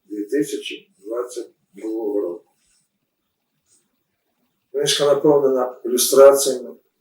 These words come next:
есеями, віршами. Автори одні з Запоріжжя, з Кривого Рогу, з Харкова, Львова.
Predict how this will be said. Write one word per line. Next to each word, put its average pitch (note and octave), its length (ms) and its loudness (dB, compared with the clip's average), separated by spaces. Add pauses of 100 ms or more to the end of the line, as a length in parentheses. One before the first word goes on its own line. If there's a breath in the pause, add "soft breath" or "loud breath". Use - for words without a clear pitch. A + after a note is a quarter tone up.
(640)
есеями, B2 680 0 (1300)
віршами. - 680 -2 (1080)
Автори C#3 600 4
одні F3 200 -2
з - 40 -8
Запоріжжя, B2+ 800 0 (100)
з - 220 -20 (100)
Кривого A#2+ 400 2
Рогу, A#2+ 380 -2
з - 120 -8
Харкова, A#2+ 640 0 (1000)
Львова. B2 720 4